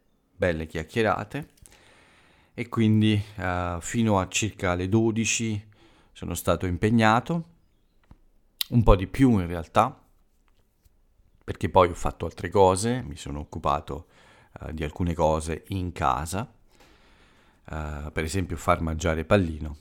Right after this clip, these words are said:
e dargli le sue medicine. Di Pallino vi parlerò di nuovo la settimana prossima con, eh, eventuali novità. Eh, aspettiamo dei risultati di alcune analisi,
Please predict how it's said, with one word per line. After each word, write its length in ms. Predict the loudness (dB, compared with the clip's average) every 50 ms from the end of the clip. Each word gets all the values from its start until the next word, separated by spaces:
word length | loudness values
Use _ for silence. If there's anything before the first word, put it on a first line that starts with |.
| -18 -12
e 140 | -8 -8 -6
dargli 480 | -2 -2 -2 -2 -4 -6 -10 -12 -12 -10 -8
le 140 | -8 -6
sue 240 | -4 -4 -4 -4 -4
medicine. 600 | -4 -4 -6 -6 -8 -10 -12 -14 -14 -18 -18 -20 -20 _ _ _ -20 _ _ -20 _ -20 _ _ _ _ _ _ _ _ _ 2
Di 120 | 4 6
Pallino 440 | 10 10 10 12 12 10 10 10 8
vi 100 | 6 6
parlerò 420 | 4 2 2 4 4 6 6 6
di 160 | 4 4 2 2
nuovo 380 | 2 2 2 0 0 -2 -2
la 140 | -4 -4 -4
settimana 440 | -6 -8 -6 -4 0 0 2 2 2
prossima 560 | 4 4 4 4 2 0 0 0 0 0 0 -4 _ _ _ -20 _ _ _ _ _ _ _ _ _ _ -18 -10
con, 360 | -6 -4 -2 0 0 -2 -2
eh, 360 | -2 -4 -4 -6 -6 -4 -4
eventuali 920 | -2 -2 0 0 0 0 -2 -2 0 4 4 6 4 4 0 -2 -8 -12 -8
novità. 520 | -6 -6 -6 -4 -6 -10 -10 -10 -12 -12 -12 _ _ -20 _ _ -20 -20 _ _ _ _ _ _ _ _ _ _ _ -16
Eh, 80 | -12 -8
aspettiamo 840 | -8 -6 -8 -8 -6 -8 -8 -4 2 4 6 6 6 4 2 0 -2
dei 160 | -2 -2 -4
risultati 680 | -2 -2 -4 -4 -4 -2 2 4 4 4 2 0 -8 -12
di 100 | -10 -10
alcune 320 | -10 -10 -8 -4 -2 0
analisi, 480 | 0 0 -2 -4 -6 -14 -16 -16 -18